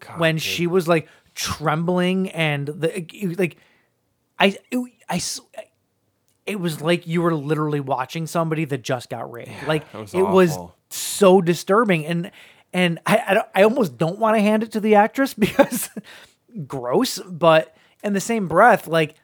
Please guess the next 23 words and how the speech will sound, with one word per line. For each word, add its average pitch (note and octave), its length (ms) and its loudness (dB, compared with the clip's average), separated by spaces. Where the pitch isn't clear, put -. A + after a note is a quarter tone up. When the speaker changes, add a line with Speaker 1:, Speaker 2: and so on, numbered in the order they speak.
Speaker 2:
that's F#3+ 280 2
incredible D#3+ 840 -2
for - 160 -6
you F3 140 0
to F#3 80 -2
be E3 200 -2
able E3+ 160 2
to, D3 160 -6
to, D3 260 -2
to - 340 -10
act C3 300 -4
that E3+ 180 2
and D3+ 120 -18
portray C3 400 -6
that. E3 260 0
That's D3+ 140 0
Speaker 1:
Well, C3 80 -4
it's C3 140 -10
just, A#2+ 220 -4
Speaker 2:
incredible. - 220 -10
Speaker 1:
it's - 200 -14
like A#2+ 180 -4
a, G2+ 280 -4